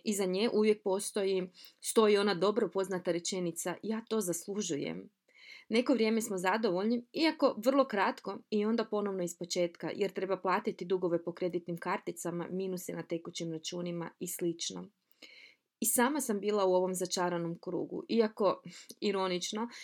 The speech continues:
više od dvanaest godina sam bila u financijama. Znači, brojevi su moja ljubav, tu sam doma i tu znam što radim. Unatoč svemu tome,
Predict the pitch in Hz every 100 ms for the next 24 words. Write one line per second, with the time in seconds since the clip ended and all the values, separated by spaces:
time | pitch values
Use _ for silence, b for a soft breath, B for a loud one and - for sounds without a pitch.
0 | 240 202 226 240 196 175 190 240 196 185
1 | 196 190 175 185 175 202 226 175 190 175
2 | 165 175 - 180 175 185 185 B B 208
3 | 214 202 220 240 233 226 220 220 208 208
4 | 220 196 - 226 220 196 185 233 240 233
5 | 226 190 208 220 - 208 190 175 165 180
6 | 202 B B B B 247 294 285 247 -
7 | 233 269 285 240 208 180 208